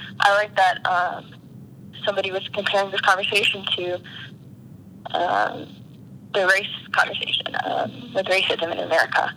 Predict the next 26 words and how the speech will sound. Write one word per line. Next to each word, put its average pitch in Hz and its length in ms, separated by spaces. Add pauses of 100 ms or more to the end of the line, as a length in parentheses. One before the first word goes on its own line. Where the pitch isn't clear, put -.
(680)
When 175 380 (140)
white 196 240
people 214 320
get 185 220
defensive 190 540
and 170 180 (520)
say, - 320
"Well, - 120
I'm 214 160
not 214 180
racist," - 520
so, 92 300 (480)
you 175 120
know, 165 340 (500)
they 208 80
get - 180
mad 180 300 (380)
that 170 320
they're 180 120
called 175 260
racist - 440
or 185 80
that 170 100
white 175 160
people 185 280
are 175 200